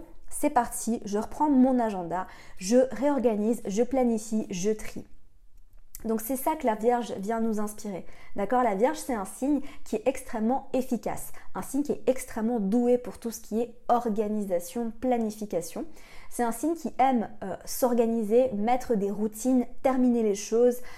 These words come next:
se mettre des deadlines, les respecter. D'accord ? Donc c'est très important en fait de comprendre tout ça parce que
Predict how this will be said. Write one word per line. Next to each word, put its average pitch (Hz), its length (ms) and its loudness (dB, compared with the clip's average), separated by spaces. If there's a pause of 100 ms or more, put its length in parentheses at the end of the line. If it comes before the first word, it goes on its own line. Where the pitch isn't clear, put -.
(140)
se - 160 2
mettre 254 280 2
des 208 100 4
deadlines, 208 600 2
les 220 180 4
respecter. - 560 -4 (960)
D'accord ? 202 440 -4
Donc 202 160 -4
c'est 247 160 0
très 294 240 -2
important 269 420 -2
en 214 60 -4
fait 254 100 0
de 202 140 -2
comprendre 220 420 -2
tout 208 140 -8
ça 294 220 -4 (420)
parce 220 160 0
que - 120 -2